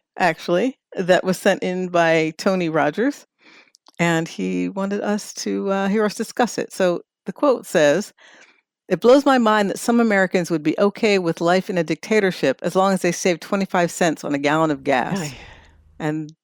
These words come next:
Speaker 1: that is by Mark Jacob, the ex-editor of,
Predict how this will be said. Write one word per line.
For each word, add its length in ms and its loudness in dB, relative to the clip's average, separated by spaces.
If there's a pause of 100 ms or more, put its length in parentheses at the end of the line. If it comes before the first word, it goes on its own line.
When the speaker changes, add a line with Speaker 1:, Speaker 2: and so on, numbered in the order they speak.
Speaker 1:
that 220 2
is 140 0
by 180 0
Mark 340 0
Jacob, 460 -2 (180)
the 160 -6
ex-editor 680 -2
of, 420 -4